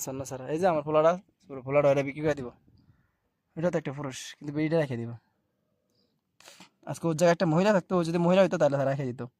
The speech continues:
পুরুষ দেখে আমার দাম নেই, অবহেলা। পুরুষ আসলে সমাজে অবহেলিত। পুরো দুনিয়াতে পুরুষ সব হোক, সেটা প্রাণী কি মানুষ, আমার দেখা পুরুষরা সব জায়গায় অবহেলিত।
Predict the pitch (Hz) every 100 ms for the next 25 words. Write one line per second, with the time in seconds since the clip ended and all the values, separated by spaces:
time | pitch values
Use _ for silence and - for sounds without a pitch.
0 | _ _ _ _ _ _ 160 165 165 165
1 | 139 127 117 127 - _ _ _ _ _
2 | _ - - _ _ _ _ _ _ _
3 | _ _ _ 139 131 127 120 110 _ -
4 | 185 202 175 - 170 139 135 139 117 127
5 | - 123 - _ - - _ - 185 160
6 | 180 196 143 151 165 160 156 147 - 135
7 | 135 - - 175 175 170 180 180 175 208
8 | 196 170 156 131 123 - - _ - -
9 | - _ - - - 151 139 147 143 127
10 | - _ _ _ _ _ _ _ 170 170
11 | 185 165 139 139 160 139 135 131 117